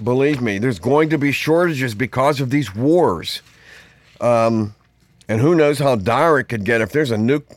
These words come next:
you know, a nuclear exchange that involves America. And again, this is just speculation. I don't know anything about it. Um, but good night.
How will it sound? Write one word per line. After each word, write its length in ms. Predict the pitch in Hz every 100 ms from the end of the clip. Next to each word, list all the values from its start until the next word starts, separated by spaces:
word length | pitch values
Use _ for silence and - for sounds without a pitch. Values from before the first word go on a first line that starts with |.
| _
you 120 | 127
know, 260 | 113 104 104
a 80 | -
nuclear 440 | 110 127 135 131 113
exchange 560 | - - 120 147 120
that 140 | 113 101
involves 360 | 95 113 117
America. 640 | 110 95 117 131 160 170 - - -
And 160 | - 139
again, 440 | 147 180 127 131 - _ 107
this 180 | 147
is 140 | 156 120
just 300 | 135 139 -
speculation. 840 | - 147 143 160 151 147 156 156
I 120 | 139 117
don't 180 | 139
know 180 | 135 139
anything 360 | 143 147 165 160
about 380 | 131 127 123 127
it. 180 | - _ _ - - _
Um, 520 | 120 120 113 110 107 95 _ _ _ _ _ _ _ _ _ _ _ _ _ - - _ _ _ _ _ _
but 160 | 117 101
good 200 | 151 147
night. 460 | 147 156 - -